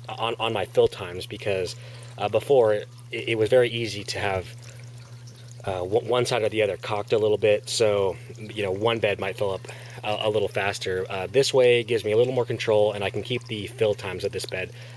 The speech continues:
uh, a little more constant. So that's, that, that helps. So thanks for watching this video, guys.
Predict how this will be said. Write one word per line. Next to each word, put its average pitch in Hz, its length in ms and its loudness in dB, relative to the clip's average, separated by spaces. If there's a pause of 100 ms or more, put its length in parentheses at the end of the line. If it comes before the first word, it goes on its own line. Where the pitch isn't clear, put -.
uh, 98 60 -4
a 104 80 -2
little 143 180 2
more 113 120 2
constant. 92 480 -10
So 87 220 -10 (460)
that's, 101 180 -6 (120)
that, 104 160 -8 (800)
that 101 140 -4
helps. - 340 -8 (3000)
So 165 260 4
thanks 185 180 0
for 214 100 4
watching 180 240 4
this 139 140 -2
video, 131 240 -2
guys. 139 400 -2